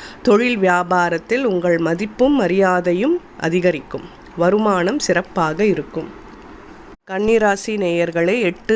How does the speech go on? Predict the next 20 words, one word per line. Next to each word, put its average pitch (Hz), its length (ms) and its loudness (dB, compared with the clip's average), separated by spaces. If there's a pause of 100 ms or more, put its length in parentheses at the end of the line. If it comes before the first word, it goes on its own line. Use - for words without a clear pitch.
ஆறு 180 340 2
இரண்டாயிரத்தி 175 600 0
இருபத்தி 170 380 -2
நான்கின் 170 500 0
ராசி 170 360 -2
பலன்கள். 160 480 0
உங்களுக்கு 175 520 0
இருந்த 220 320 0
பிரச்சனைகள் 165 680 0
குறைந்து 240 480 2 (640)
நிம்மதி 214 500 2
ஏற்படும். 156 500 0 (200)
குடும்பத்தில் 214 720 0
சுபகாரியங்கள் 185 1000 0
கைகூடும். 160 580 -2 (180)
உறவினர்கள் 196 720 2
உங்கள் 180 360 0
செயல்களுக்கு 185 800 0
உறுதுணையாக 180 760 0
இருப்பார்கள். 147 600 -2